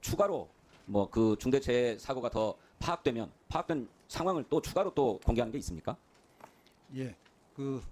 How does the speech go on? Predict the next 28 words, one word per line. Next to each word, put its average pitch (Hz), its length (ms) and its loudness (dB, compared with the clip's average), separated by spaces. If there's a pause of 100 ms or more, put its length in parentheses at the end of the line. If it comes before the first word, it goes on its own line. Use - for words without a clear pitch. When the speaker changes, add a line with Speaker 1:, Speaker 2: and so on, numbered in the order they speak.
(500)
Speaker 2:
어, 107 360 -12 (140)
저희들은 160 840 0
이제 120 440 -4 (240)
수사권 - 640 -4 (200)
또 110 100 -12
조사권이 123 540 -4
없고요. 90 380 -12
중대재해가 135 480 2
하면 135 340 -4
이제 117 100 -8
중대재해처벌법에 135 920 -4
따라서, 135 460 -6 (340)
어, 104 380 -6
고용노동부를 113 880 -6
비롯한 110 460 -12
수사기관이 120 420 -8
수사를 120 180 -10
하게 107 120 -12
되는데요. 87 280 -12 (440)
어, 95 360 -10
그 151 60 -6
나중에 143 240 0
이제, 139 320 2
에, 117 340 -6
기소 139 500 2
과정을 123 220 -6
거쳐서 107 420 -8
법정 113 380 -10